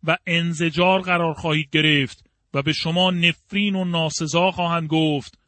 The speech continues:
و دیگر هرگز وطنتان را نخواهید دید. در پایان گفتم: "خداوند به شما گفته است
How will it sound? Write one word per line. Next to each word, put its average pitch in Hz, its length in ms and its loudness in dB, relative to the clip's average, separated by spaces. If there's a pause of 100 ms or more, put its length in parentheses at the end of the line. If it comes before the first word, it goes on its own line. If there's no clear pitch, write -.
(200)
و 160 120 2
دیگر 196 420 2
هرگز 185 680 -2
وطنتان 196 680 -2
را 185 160 -2
نخواهید 170 720 -4
دید. 135 420 -8 (400)
در 139 140 -2
پایان 170 460 0
گفتم: 180 580 0 (280)
"خداوند 180 680 2
به 214 80 -2
شما 202 360 -2
گفته 190 280 -4
است 202 440 0